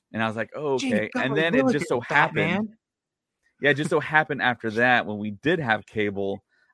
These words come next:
Speaker 1: I think, uh, that there was a, there was a channel called the Family Channel that was later bought by A B C Disney, and they would show episodes every night, like, at nine thirty, like, right before I had to go to sleep. So I'd watch 'em before I would go to sleep,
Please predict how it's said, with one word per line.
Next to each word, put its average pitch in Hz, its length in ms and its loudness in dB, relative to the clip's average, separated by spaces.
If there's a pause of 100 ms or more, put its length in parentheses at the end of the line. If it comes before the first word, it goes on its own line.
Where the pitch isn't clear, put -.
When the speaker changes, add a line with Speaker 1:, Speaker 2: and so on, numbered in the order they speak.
Speaker 1:
I 104 120 2
think, 117 360 -4
uh, 101 180 4
that 98 180 -2
there 101 80 -4
was 98 100 -10
a, 92 140 -6
there 101 140 -4
was 95 120 -6
a 92 60 -6
channel 110 360 -6
called 98 200 -6
the 90 80 -6
Family 101 400 -4
Channel 87 320 -8
that 90 100 -6
was 87 120 -8
later 92 240 -4
bought 92 320 -2
by 90 360 -6 (140)
A 98 120 -4
B 87 140 -10
C 92 260 -6
Disney, 92 480 -4 (560)
and 101 400 4 (100)
they 113 260 4
would 131 220 0
show 120 720 0 (120)
episodes 78 840 -6 (120)
every 98 420 -4
night, 92 460 -4
like, 90 160 -8
at 90 120 -8
nine 92 460 -6
thirty, 76 420 -4
like, - 160 -8
right 90 380 -4
before 90 240 -8
I 92 40 -4
had 90 40 -6
to 92 60 -10
go 87 100 -6
to 78 60 -10
sleep. 92 340 -8 (360)
So - 160 -2
I'd 107 120 6
watch 110 420 4
'em 117 80 -2
before 104 300 -2
I 101 100 2
would 95 180 -6
go 98 120 0
to 92 80 -4
sleep, 104 480 -4